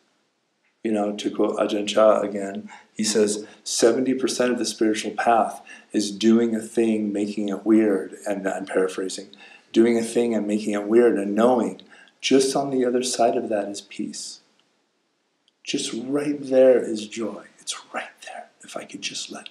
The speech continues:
go." So getting real intimate with that way that we kind of cheat ourselves, the way we get caught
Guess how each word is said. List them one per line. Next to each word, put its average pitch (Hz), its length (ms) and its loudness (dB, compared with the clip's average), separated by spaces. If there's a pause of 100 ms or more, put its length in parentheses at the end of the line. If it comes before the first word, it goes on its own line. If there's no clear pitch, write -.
go." - 120 -14 (1700)
So - 280 -4
getting 113 420 0
real 98 260 0
intimate 104 520 -4
with 98 260 -4
that 95 260 -6
way 98 340 -4
that 101 120 -6
we 98 140 -4
kind 98 280 -8
of - 100 -12
cheat 110 380 -6
ourselves, - 1080 -10 (260)
the 98 100 -4
way 95 180 0
we 95 160 -2
get 90 300 -10
caught - 520 -4